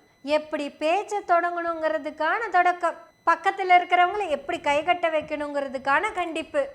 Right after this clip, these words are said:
அந்-, அப்படி கை கட்டி உட்கார்ந்தவன் அவனுக்கே தெரியாம வாய் மேல கை வச்ச அந்த இடம் இருக்குல்ல, அப்படி ஒரு ஃப்ளோ போச்சுங்கங்க. சங்கி கூட்டம் அலற ஆரம்பிச்சிருச்சு, "மதிவதனி is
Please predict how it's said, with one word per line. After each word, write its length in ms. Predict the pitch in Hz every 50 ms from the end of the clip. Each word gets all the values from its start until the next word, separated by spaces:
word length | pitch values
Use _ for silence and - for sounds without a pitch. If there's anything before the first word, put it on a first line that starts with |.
| - - - -
அந்-, 220 | 254 294 339 359 349
அப்படி 360 | - 269 269 269 339 330 269
கை 280 | - 294 285 320 403
கட்டி 280 | 415 453 453 453 440 392
உட்கார்ந்தவன் 680 | 349 311 - 339 330 320 320 320 302 285 269 269 277 302 302
அவனுக்கே 600 | 254 226 226 240 269 302 330 339 - 359 392 403
தெரியாம 440 | 392 403 381 381 359 359 359 370 370
வாய் 300 | 359 339 339 349 349 359
மேல 320 | 359 359 349 339 339 330
கை 220 | 311 320 311 311 311
வச்ச 320 | 302 302 302 302 - 381 403 392 392 - - - -
அந்த 260 | - 254 262 240 247
இடம் 460 | 233 226 226 233 240 247 427 440 415
இருக்குல்ல, 340 | 359 339 - - 269 302 392 349 233 - - - _ _ _ -
அப்படி 500 | 277 294 320 302 - - - 320 311 294
ஒரு 180 | 285 277 269
ஃப்ளோ 340 | 254 - 381 427 494 539 571 -
போச்சுங்கங்க. 640 | 403 392 381 381 370 330 294 285 277 254 240 240 226 220 226 226 226 226 - - _ _
சங்கி 460 | _ - 370 381 392 427 440 466 427
கூட்டம் 460 | - 415 427 427 427 480 508 554 554 539 - - -
அலற 360 | - 359 427 480 539 539 554 508 480
ஆரம்பிச்சிருச்சு, 840 | 466 453 427 415 403 - - 381 370 359 359 - 440 466 440 359 285 - - - - _ _ -
"மதிவதனி 600 | 277 320 349 359 403 403 415 392 - 381 359 370
is 200 | 370 370 381 381